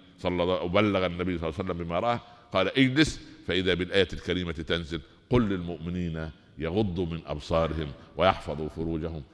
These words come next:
ذلك أزكى لهم، وقل للمؤمنات يغضضن من أبصارهن ويحفظن فروجهن". الآيات. إذن كلام الله سبحانه وتعالى. الرجل ال-، ال-، ال-، الع-، ال-، ال-، ال-، ال-، تابع التابعين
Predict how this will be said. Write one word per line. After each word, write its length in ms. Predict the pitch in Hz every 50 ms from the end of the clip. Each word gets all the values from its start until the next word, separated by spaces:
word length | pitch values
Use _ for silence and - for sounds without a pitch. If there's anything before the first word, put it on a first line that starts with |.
| - - -
ذلك 320 | 92 92 87 82 82 -
أزكى 360 | 82 78 80 80 - - 78 76
لهم، 200 | 82 82 78 71 - - - -
وقل 280 | - 85 - 107 104 98
للمؤمنات 760 | 95 87 85 85 85 73 80 82 87 87 85 80 80 - - 73
يغضضن 480 | 78 78 78 87 98 87 78 80 78
من 120 | 78 76 71
أبصارهن 580 | 69 71 - - 80 76 76 78 82 80 76 73 - - - -
ويحفظن 640 | 71 76 69 - - - 85 80 76 80 82 80 76 - - - - -
فروجهن". 480 | 90 87 87 78 85 92 95 87 82 - - - - -
الآيات. 440 | 90 92 - 80 85 85 82 78 - - - - - - _
إذن 300 | 170 156 117 131 110 95 78 - - - - - -
كلام 280 | - 95 113 127 120 110
الله 240 | 107 107 113 110 107
سبحانه 320 | - - 85 - 104 104
وتعالى. 420 | 98 95 101 90 110 110 104 98 90 - - - - - 87
الرجل 300 | 87 101 120 120 117 110
ال-، 300 | 98 95 92 92 - 92
ال-، 220 | 85 87 82 85
ال-، 200 | 85 87 - 85
الع-، 280 | 82 80 69 82 92 -
ال-، 140 | 90 87 80
ال-، 220 | 76 82 80 78 80
ال-، 540 | 78 76 71 78 76 76 76 78 73 73 73 - - - _ _ -
ال-، 200 | 78 76 76 -
تابع 240 | - 101 95 95 90
التابعين 640 | 85 - - 87 82 80 87 92 107 117 113 95